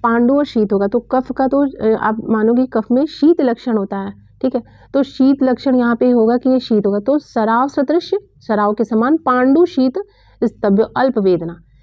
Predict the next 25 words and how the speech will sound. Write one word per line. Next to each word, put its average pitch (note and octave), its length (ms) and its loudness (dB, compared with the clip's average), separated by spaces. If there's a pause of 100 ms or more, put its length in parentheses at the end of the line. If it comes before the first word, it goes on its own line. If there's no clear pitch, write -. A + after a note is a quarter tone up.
(140)
वेदना C4+ 380 2
थोड़ी C4+ 320 2 (380)
इसमें C4+ 240 2 (880)
कम A#3 160 2
होगी E3+ 400 -2 (400)
और C3 120 0
देर A#3 280 4
से A3+ 140 -2
पकेगा, F3+ 380 -2
क्योंकि G#3+ 280 -2
शीत C4+ 380 0
है D4 200 -2 (480)
इसलिए A#3 280 0
inflammation A3+ 560 0
तो B3+ 120 2
होगी B3 260 2
लेकिन C#4 260 0
देर G#3 180 2
से G#3 120 -6
पकता, G3+ 280 -8
तो A#3 100 -4
ये E4 100 -4 (100)
कफज G3 280 -4
विकृति F3 360 -6
है। F3 140 -6